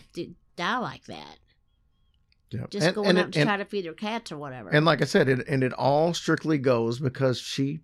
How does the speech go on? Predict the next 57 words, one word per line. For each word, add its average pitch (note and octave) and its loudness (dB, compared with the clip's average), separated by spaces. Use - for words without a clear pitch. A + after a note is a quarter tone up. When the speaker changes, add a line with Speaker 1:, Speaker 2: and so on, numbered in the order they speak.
Speaker 2:
had C3 0
nobody. D#3+ 0
Speaker 1:
Hmm. G3 -10
Speaker 2:
So C#3+ 2
there C#3 6
was C3 4
nobody C3+ 4
to B2+ 0
come C3+ 0
check - -2
on F#2 -4
her. F#2+ -2
There G#2+ 0
was G#2 -2
Speaker 1:
Mary, G#2 0
Speaker 2:
nobody B2 4
Speaker 1:
I A#2 2
Speaker 2:
to A2 0
Speaker 1:
would've B2 2
Speaker 2:
hear B2 4
her B2+ 2
Speaker 1:
come B2+ -2
checked G3+ -10
on G3 -10
ya. G3 -6
Speaker 2:
cries. C3+ 0
So G2+ -8
Speaker 1:
Bless C#4+ -14
her G#3 -10
heart. E3 -12
Speaker 2:
I D3 6
mean, E3 4
think A3 2
about E3+ 4
it. C3 -2
<clears throat> E3 -8
Like, D3 0
this G#3 4
woman D#3 2
was B2+ -4
talking C#3 0
about, C3 2
she's C#3+ 0
old B2+ 0
and B2 -6
frail A2+ 0
and A#2 -4
this A2+ -6
and C3 0
that. - -18
She's F#3 -2
literally C#3+ 2
three D3 2
years B2+ 2
older A2+ -2
than G#2 -8
you G2 -10